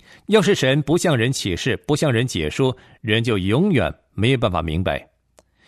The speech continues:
所以说到要明白神的道路，这不是靠我们人的智慧能参透的，除非有神特别的指导和启迪，是神要让人明白知道，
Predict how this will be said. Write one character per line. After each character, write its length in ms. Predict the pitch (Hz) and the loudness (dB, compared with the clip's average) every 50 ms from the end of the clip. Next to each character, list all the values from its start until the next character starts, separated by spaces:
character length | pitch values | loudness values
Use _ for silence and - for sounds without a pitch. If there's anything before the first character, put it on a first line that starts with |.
| - - - - - - - - | -20 -20 -20 -20 -20 -20 -18 -8
所 180 | - - 240 | 0 2 2
以 60 | 208 | 2
说 200 | - - - 247 | 2 2 0 0
到 160 | 240 214 175 175 | 2 2 2 2
要 160 | 185 180 165 | 4 2 2
明 300 | 143 139 139 175 220 226 | 4 2 2 2 2 2
白 160 | 170 151 147 | 2 2 2
神 160 | - - 131 | 2 0 0
的 80 | 139 151 | 0 0
道 240 | - 214 190 151 135 | 0 2 2 2 4
路， 260 | 127 113 101 80 - _ _ _ _ | 2 0 -2 -4 -8 _ _ _ _
这 160 | - 226 214 | 0 2 2
不 240 | 165 - 123 139 190 | 2 2 0 2 2
是 140 | 196 - 160 | 2 2 -2
靠 260 | - - - 170 151 123 | -4 0 2 2 2 2
我 200 | 120 123 127 131 | 2 2 0 2
们 140 | 139 139 | 2 2
人 140 | 120 120 131 | 2 2 2
的 120 | 156 175 165 | 4 2 2
智 260 | - - 247 214 139 | 0 0 2 2 2
慧 180 | 107 - 131 | 2 2 0
能 220 | 113 101 95 110 120 | 0 2 0 -2 -2
参 300 | - - - 156 156 160 | -4 -2 0 0 0 0
透 200 | - - 151 95 | 0 -2 -4 -4
的， 220 | 80 76 - _ _ _ _ _ _ _ _ _ _ _ - | -4 -6 -10 _ _ _ _ _ _ _ _ _ _ _ -2
除 160 | - - 202 | 0 2 2
非 180 | 170 220 208 | 2 2 2
有 120 | 190 143 110 | 2 2 0
神 220 | 101 - 120 131 | 0 -2 -2 -4
特 320 | 135 - - 233 220 196 147 | -4 -4 -2 0 2 2 2
别 100 | 135 139 | 0 0
的 140 | 131 131 | 0 0
指 220 | 117 - 113 139 160 | -2 0 0 0 0
导 320 | 127 80 69 - - _ _ | 0 0 -2 -2 -6 _ _
和 180 | - - 120 | -4 -2 -2
启 300 | 131 - - - 90 82 | -2 -2 -4 -6 -6 -6
迪， 260 | - 78 76 87 123 151 _ _ _ _ _ _ _ _ _ _ _ _ _ | -6 -6 -6 -6 -6 -6 _ _ _ _ _ _ _ _ _ _ _ _ _
是 160 | - - 349 208 | -6 -2 -2 0
神 220 | - - 151 160 | 2 2 2 2
要 140 | 185 185 175 | 2 2 2
让 300 | 180 196 202 175 147 131 | 2 2 2 2 2 2
人 220 | 110 107 113 147 | 2 2 2 2
明 240 | 165 131 113 120 127 | 2 2 2 0 0
白 160 | 107 98 92 | 0 0 0
知 140 | - - 123 | 0 0 0
道， 260 | 113 98 78 73 - | 0 0 -2 -2 -6